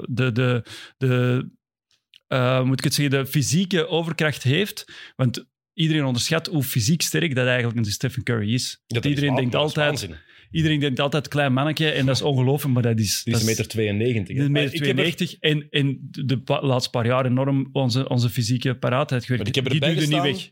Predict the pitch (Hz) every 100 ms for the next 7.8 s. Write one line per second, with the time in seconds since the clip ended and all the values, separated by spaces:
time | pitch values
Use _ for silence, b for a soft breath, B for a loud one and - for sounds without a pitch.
0 | _ - 131 120 135 170 160 - 160 160
1 | 165 - _ - 117 120 135 143 - 143
2 | 135 120 135 135 156 - 175 143 120 131
3 | - - 147 147 131 143 143 135 127 123
4 | 120 131 131 120 - 156 - 135 127 120
5 | 110 - 143 139 160 151 131 - 110 -
6 | 127 123 127 127 131 117 101 120 104 120
7 | 139 135 156 143 156 - -